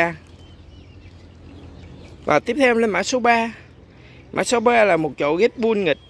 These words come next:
À, mẹ đã khai thác hết một mắt rồi, đang lên một cái mầm.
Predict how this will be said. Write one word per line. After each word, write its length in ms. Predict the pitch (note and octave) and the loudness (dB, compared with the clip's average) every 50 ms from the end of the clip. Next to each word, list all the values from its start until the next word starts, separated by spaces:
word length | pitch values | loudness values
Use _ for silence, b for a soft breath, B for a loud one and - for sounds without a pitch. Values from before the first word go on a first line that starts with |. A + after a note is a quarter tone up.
| - B B B B B B B B B B B B B | -20 B B B B B B B B B B B B B
À, 360 | B F3+ F3 F#3 F3+ F#3 F#3 F3+ | B 2 4 6 6 6 6 6
mẹ 260 | F3 D3+ C3+ C#3 D#3 | 4 4 2 2 2
đã 100 | F3 G3 | 2 0
khai 200 | - - - - | 2 2 2 4
thác 220 | A3 A3+ A#3+ - | 4 2 0 0
hết 120 | - B3+ A3+ | 0 -2 -2
một 180 | G3+ - - | -2 -4 -4
mắt 160 | G3+ A3+ C4+ - - | -4 -6 -6 -4 -2
rồi, 100 | D#4 F#3+ D3+ - - - - - | -2 -2 -2 -4 -16 -20 -10 -6
đang 180 | - F3+ F#3+ F#3+ | -4 -2 0 0
lên 120 | F#3+ F3+ | 0 0
một 120 | E3 - | -2 -4
cái 80 | - G3 | -4 -4
mầm. 220 | G3+ F#3+ D#3+ D3 | -2 -2 -4 -4